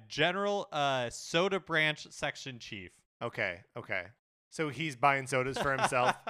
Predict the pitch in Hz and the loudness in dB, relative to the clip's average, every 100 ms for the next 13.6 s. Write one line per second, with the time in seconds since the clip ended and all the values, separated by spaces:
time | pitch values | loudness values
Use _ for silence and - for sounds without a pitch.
0 | 196 - - - - 156 160 165 147 127 | -2 -2 -6 -6 -4 -4 -2 0 0 -2
1 | 135 143 143 143 139 139 131 143 139 - | -4 0 0 0 -2 -4 0 0 0 -4
2 | _ _ _ _ _ _ - 214 508 - | _ _ _ _ _ _ 4 4 4 -4
3 | - 466 440 - 175 170 180 170 190 202 | 2 4 4 2 6 10 10 10 6 0
4 | 185 175 165 175 196 196 190 175 160 156 | 0 0 4 6 6 4 0 0 -2 -2
5 | 156 131 - 131 107 92 90 190 156 139 | -2 -2 2 2 2 -6 -6 -2 2 4
6 | 147 120 180 _ _ _ _ _ _ _ | 4 2 0 _ _ _ _ _ _ _
7 | - 220 240 214 175 143 143 127 117 117 | 4 4 4 -2 0 0 4 6 6 2
8 | - - 120 135 143 135 127 113 117 - | -8 -6 -4 4 6 8 8 4 0 -8
9 | _ 143 135 123 120 - 143 127 139 160 | _ 0 2 2 0 -2 -4 0 2 2
10 | 165 135 131 147 135 - 120 120 131 117 | 0 0 2 4 2 -2 -4 -2 0 2
11 | 110 - 113 101 95 107 98 107 135 147 | 0 -2 -4 -4 -4 -4 -4 0 2 4
12 | 139 131 120 113 104 104 107 101 98 107 | 6 6 4 0 0 -6 -6 -8 -8 -8
13 | 110 101 107 175 - | -6 -6 0 0 4